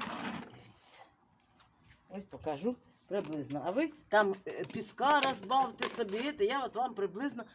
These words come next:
покажу. Ось як їх утикнуть. Дивіться. Он бочком утикаємо в землю ми. Ось отак. Он,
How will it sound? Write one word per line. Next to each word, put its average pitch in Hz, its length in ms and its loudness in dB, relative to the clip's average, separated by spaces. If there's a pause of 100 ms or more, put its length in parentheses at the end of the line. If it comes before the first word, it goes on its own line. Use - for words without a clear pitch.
(120)
покажу. 196 460 0
Ось 254 240 -4
як 220 260 2
їх 202 100 -8 (100)
утикнуть. 147 520 -2
Дивіться. 143 500 0 (640)
Он 180 200 2
бочком 170 680 4
утикаємо 156 760 4
в 139 60 -2
землю 147 540 0
ми. 247 260 2 (720)
Ось 226 420 -4
отак. 226 540 0 (1160)
Он, 147 220 -8